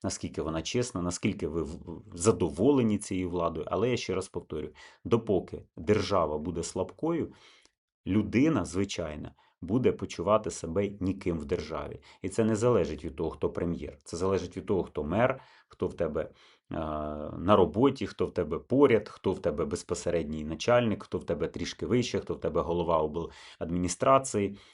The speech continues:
і так далі. Від цього залежить. І коли ті люди будуть розуміти, що держава стане на бік людини, якщо чиновник не правий, от тоді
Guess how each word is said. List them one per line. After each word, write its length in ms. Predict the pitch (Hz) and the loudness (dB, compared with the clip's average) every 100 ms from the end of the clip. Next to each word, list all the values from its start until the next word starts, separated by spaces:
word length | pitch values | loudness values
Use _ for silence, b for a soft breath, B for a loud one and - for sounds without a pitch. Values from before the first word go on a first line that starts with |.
| - | -10
і 80 | |
так 200 | - 95 | -2 -2
далі. 320 | 85 71 - - b b b b - | -2 -6 -10 -14 b b b b -4
Від 180 | 104 - | -2 2
цього 260 | 113 76 | 2 2
залежить. 460 | 76 73 76 76 - | -2 -6 -8 -10 -12
І 40 | |
коли 220 | - 107 | 0 2
ті 160 | 110 - | 2 2
люди 240 | 120 87 | 2 0
будуть 300 | 76 85 85 | -2 -6 -6
розуміти, 640 | 90 90 107 101 80 - - | -6 -4 0 0 -2 -6 -12
що 260 | - 80 | -8 -6
держава 680 | 76 98 98 104 98 73 76 - _ _ _ | 0 0 2 8 8 8 2 -12 _ _ _
стане 540 | - - - 101 80 76 | -8 0 4 6 4 0
на 140 | 90 | -2
бік 420 | 95 98 110 - - | 0 2 0 -2 -8
людини, 640 | 80 69 - 262 147 76 67 _ _ _ _ _ _ | -8 -2 4 6 6 2 -4 _ _ _ _ _ _
якщо 320 | 90 92 - 98 | -2 -2 0 -2
чиновник 560 | - 92 80 76 - | 0 0 0 -2 -8
не 80 | 78 | -10
правий, 340 | - 82 82 - b b | -8 -10 -10 -14 b b
от 120 | 92 | -4
тоді 480 | 92 82 107 135 139 | -2 0 0 0 -2